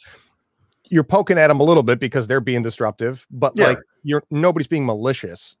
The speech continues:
Speaker 1: Like,
Speaker 2: A-,
Speaker 1: they're probably not
Speaker 2: absolutely.
Speaker 1: either. They're just, they're just distracted, having a good time and not being as conscious or considerate of the rest of the room, and, like,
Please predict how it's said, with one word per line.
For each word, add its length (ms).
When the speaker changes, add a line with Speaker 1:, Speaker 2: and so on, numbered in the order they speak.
Speaker 1:
Like, 320
Speaker 2:
A-, 120
Speaker 1:
they're 220
probably 220
not 100
Speaker 2:
absolutely. 60
Speaker 1:
either. 300
They're 120
just, 340
they're 120
just 180
distracted, 500
having 260
a 60
good 200
time 360
and 140
not 180
being 320
as 140
conscious 480
or 60
considerate 480
of 80
the 80
rest 220
of 40
the 80
room, 320
and, 280
like, 300